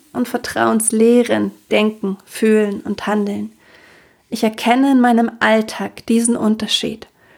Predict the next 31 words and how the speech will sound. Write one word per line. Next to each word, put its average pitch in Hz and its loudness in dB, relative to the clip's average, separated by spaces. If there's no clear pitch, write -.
und 196 0
von 185 0
Moment 202 0
zu - -4
Moment 226 -2
entscheide 208 4
ich 214 -2
mich 208 -2
neu, 202 2
mich 214 -2
in 202 2
mein 220 2
Vertrauen 208 0
zu - -2
lehnen. 196 0
So 220 2
ist - -2
es. - -6
<laughs> 214 4
Ja, 214 4
ich - -4
hoffe, 220 2
die 220 0
Übung 220 2
hat 214 0
dir 214 2
gedient 220 2
und 208 0
du 214 -4
hast, - -4
ähm, 202 -2